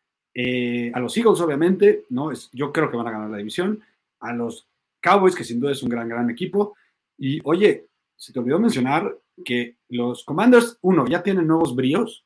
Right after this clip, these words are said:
<laughs> con nuevo, nuevo dueño, ¿no? Y creo que también, no voy a decir que, que son un gran equipo, ni que van a calificar, ni mucho menos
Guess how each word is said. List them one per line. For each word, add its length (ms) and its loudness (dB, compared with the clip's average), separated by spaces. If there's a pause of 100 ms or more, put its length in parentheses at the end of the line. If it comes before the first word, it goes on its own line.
<laughs> 60 -20
con 260 -2
nuevo, 500 0
nuevo 280 -4
dueño, 440 -4 (180)
¿no? 340 -8 (680)
Y 140 -4
creo 260 4
que 80 2
también, 460 2
no 180 4
voy 120 0
a 40 6
decir 220 2
que, 200 -6 (380)
que 120 -10
son 220 0
un 100 2
gran 240 2
equipo, 340 -4
ni 80 2
que 100 -8
van 120 -6
a 40 -6
calificar, 480 -8
ni 80 -4
mucho 200 -6
menos 360 -4